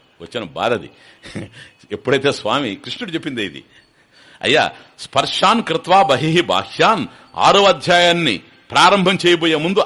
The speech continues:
ఐదో అధ్యాయాన్ని కంక్లూడ్ చేస్తూ, ఆరో అధ్యాయం ధ్యానయోగం గనక దాన్ని క-, స్టార్ట్ చేయబోయే ముందు దీని నుంచి కనెక్షన్ ఇచ్చాడు. ఏమిటో తెలుసా? ధ్యానం చేయాలనేటువంటి వాడు ఎలా చేయాలంటే, ఐదో అధ్యాయంలో ఉంది ఇది, ఆరు కాదు.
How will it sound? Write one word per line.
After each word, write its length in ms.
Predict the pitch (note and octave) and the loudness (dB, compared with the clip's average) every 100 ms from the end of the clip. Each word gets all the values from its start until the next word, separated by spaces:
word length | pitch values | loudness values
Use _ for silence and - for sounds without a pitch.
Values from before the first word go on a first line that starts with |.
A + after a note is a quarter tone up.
| - | 0
ఐదో 300 | C#3+ G3+ G#3+ | 0 2 2
అధ్యాయాన్ని 440 | F3+ C#3 E3 D#3+ | 2 2 0 0
కంక్లూడ్ 640 | D3 D3 F#3+ F#3 A3 G3 C3 | -4 -2 -2 0 -2 -2 0
చేస్తూ, 360 | D3+ - A#2 - - - | -2 -2 -8 -8 -6 2
ఆరో 260 | E3+ G3+ | 4 6
అధ్యాయం 500 | F#3 D3+ F3 E3 A#2 F#2+ | 4 4 4 2 -2 2
ధ్యానయోగం 560 | E3 F#3+ F3 E3 D3 | 2 4 2 2 0
గనక 340 | D3 C3+ A2+ - - - | 0 0 -2 -4 -8 0
దాన్ని 220 | C3+ C3 | 2 2
క-, 280 | C#3 B2+ G2+ | -2 -2 -6
స్టార్ట్ 440 | - F3 G3 - | 0 2 4 2
చేయబోయే 260 | F3+ D#3+ C#3+ | 2 2 0
ముందు 480 | D#3+ G#3 G#3 A#2+ - - | 0 2 2 2 -4 -20
దీని 260 | E2+ B2 A#2+ | -4 -2 -2
నుంచి 220 | C#3+ - | -4 -6
కనెక్షన్ 460 | - B2+ D3 - B2 | -6 -8 -8 -10 -10
ఇచ్చాడు. 460 | - F2+ B1 _ _ _ _ _ _ - | -8 -10 -10 _ _ _ _ _ _ -4
ఏమిటో 220 | A#2 C3+ | -2 -2
తెలుసా? 420 | A2 G#2+ - F3 F3+ _ - | -2 -4 -4 -8 -8 _ -4
ధ్యానం 300 | A#2 C#3 C3 | -2 -2 -2
చేయాలనేటువంటి 680 | A#2 B2 A#2 A2+ G#2 A2 G#2+ | 0 2 0 -2 -6 -6 -4
వాడు 160 | G#2 | -2
ఎలా 180 | F#2+ A2 | 0 -2
చేయాలంటే, 460 | A2 G#2+ G#2 G2 G#2 | -2 -4 -4 -2 -2
ఐదో 180 | C3+ | 0
అధ్యాయంలో 420 | D3+ C3 C3+ A#2 G2 | 0 0 -4 -2 -8
ఉంది 140 | F2 | -10
ఇది, 100 | C#2+ | -6
ఆరు 160 | G2 A2 | -6 -4
కాదు. 200 | D#2+ | -6